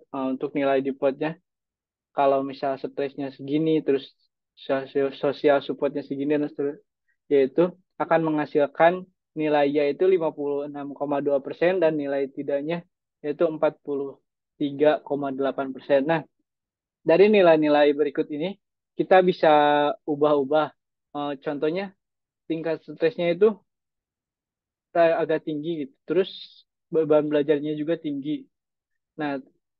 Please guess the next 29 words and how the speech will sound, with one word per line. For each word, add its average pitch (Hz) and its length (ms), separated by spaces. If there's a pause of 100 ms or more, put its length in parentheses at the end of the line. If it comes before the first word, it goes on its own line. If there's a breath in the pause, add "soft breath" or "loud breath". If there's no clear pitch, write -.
(340)
eh, 139 340 (140)
ada 175 560 (240)
berupa 156 320
nilai 156 320
Y-nya 151 480
itu 208 160 (400)
enam 160 240
puluh 151 240
tujuh. 139 400 (160)
Terus 196 320
kita 165 240
itu 196 160
punya 160 320
social 147 400
support, 190 400
dukungan, 156 640 (240)
dukungan 156 500
dari 156 220
orang 147 320
tua 165 400
atau 147 240
teman 165 320
atau 156 240
yang 156 160
lainnya, 147 320 (720)
itu 180 160
juga 180 240
tinggi. 190 580 (1200)
Nah, 139 380